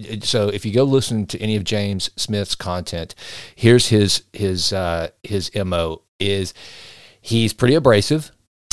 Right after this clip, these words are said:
He drops the, the, the other C word, which is not confidence, but it's kind of the, the "see you next Tuesday," uh, variation of the word. And so he's kinda harsh, but look,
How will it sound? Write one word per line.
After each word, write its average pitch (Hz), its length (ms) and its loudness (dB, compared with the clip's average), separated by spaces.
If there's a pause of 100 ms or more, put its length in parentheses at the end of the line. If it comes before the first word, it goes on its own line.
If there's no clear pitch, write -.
He 104 460 -2
drops 107 460 2
the, 98 500 -2
the, 98 760 -6
the 95 260 -4 (120)
other 151 220 4
C 123 260 2
word, 107 360 2
which 107 180 -2
is 95 120 -2
not 110 220 2
confidence, 95 460 -2
but 95 180 -4
it's 92 160 -4
kind 95 220 -4
of 85 80 -6
the, 87 160 -2
the 98 80 -2
"see - 200 0
you 104 120 2
next - 260 -2
Tuesday," 87 580 0 (380)
uh, 90 360 0
variation 90 600 0
of 87 200 -6
the 90 100 -6
word. 85 440 -2 (420)
And 120 420 4 (100)
so - 140 0
he's 135 160 2
kinda 160 220 2
harsh, 120 260 2
but 120 160 -4
look, 107 220 0